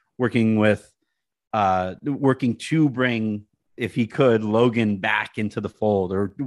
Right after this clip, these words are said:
introduce him to the fold, into this new generation of the fold. Um, but I think, I think with,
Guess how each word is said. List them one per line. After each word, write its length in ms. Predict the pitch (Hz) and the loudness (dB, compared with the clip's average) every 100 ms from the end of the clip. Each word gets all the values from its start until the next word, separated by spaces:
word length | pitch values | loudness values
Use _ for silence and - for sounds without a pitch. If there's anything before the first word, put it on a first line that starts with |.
| - | -4
introduce 420 | 127 127 123 117 | -2 0 0 0
him 100 | 117 107 | -2 -4
to 80 | |
the 100 | 110 | -4
fold, 340 | 101 113 110 98 | -2 0 0 0
into 200 | 101 104 | -6 -6
this 200 | 95 - | -8 -2
new 220 | 113 107 | 2 2
generation 500 | 104 98 95 107 104 | 0 -4 -4 -6 -8
of 80 | 92 | -10
the 80 | - | -10
fold. 320 | - 85 95 _ _ _ _ _ _ | -8 -8 -8 _ _ _ _ _ _
Um, 200 | 113 165 | -2 0
but 120 | - | 0
I 80 | 147 | 0
think, 320 | 156 190 165 - | 2 0 0 -2
I 80 | 127 | -4
think 240 | 170 151 | -2 -2
with, 240 | 151 127 | 2 2